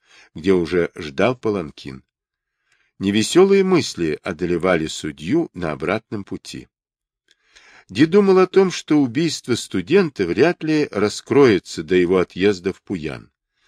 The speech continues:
Судя по всем признакам, этот случай из тех, что крайне изматывает нервы и требует огромного количества времени. Однако Ди был уверен, что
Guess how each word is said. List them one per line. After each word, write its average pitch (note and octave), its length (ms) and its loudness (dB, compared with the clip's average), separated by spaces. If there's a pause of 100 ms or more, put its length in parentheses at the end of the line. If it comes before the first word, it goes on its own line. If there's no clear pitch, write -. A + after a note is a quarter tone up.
(300)
Судя E3 320 0
по C3 140 2
всем C3 280 0
признакам, G#2+ 840 -6
этот G2+ 320 -2
случай F2+ 800 -6
из - 280 -8
тех, G#2 260 2
что - 280 -8
крайне F#2+ 580 0
изматывает E2+ 840 -6
нервы A2 400 -4
и - 140 -12
требует C#3+ 560 -4
огромного C#3 680 -2
количества F#2 640 -8
времени. B1 480 -14 (1300)
Однако F#3 480 2
Ди G3+ 140 -6
был G3 200 -2
уверен, G3 440 2
что D#3 440 2